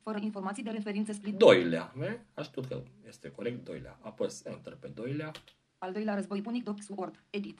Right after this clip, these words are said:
Speaker 1: blank. El doilea război punic.
Speaker 2: Și am rămas al, el doilea război punic. Cred că este destul de clar. Acum avem, uh, doar două sute cincizeci și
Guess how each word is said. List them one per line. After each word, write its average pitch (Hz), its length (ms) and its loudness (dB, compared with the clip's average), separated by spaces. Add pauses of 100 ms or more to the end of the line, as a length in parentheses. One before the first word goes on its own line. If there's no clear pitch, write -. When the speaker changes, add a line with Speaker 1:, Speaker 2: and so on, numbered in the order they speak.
(100)
Speaker 1:
blank. 170 400 -4
El 202 200 0
doilea 208 240 0
război 196 260 -2
punic. 165 320 -8 (180)
Speaker 2:
Și - 120 -20
am 117 160 -2
rămas 131 460 -6 (120)
al, - 280 -12
el 104 320 4
doilea 120 420 2
război 90 520 -12
punic. 71 300 -16 (960)
Cred - 180 -2
că 120 80 0
este 113 160 -4
destul 101 280 -4
de - 120 -2
clar. 156 420 0 (360)
Acum 110 400 -2
avem, 104 420 2
uh, 92 800 -6 (120)
doar 92 220 -2
două 95 220 -2
sute - 160 -10
cincizeci 87 280 -12
și 85 100 -12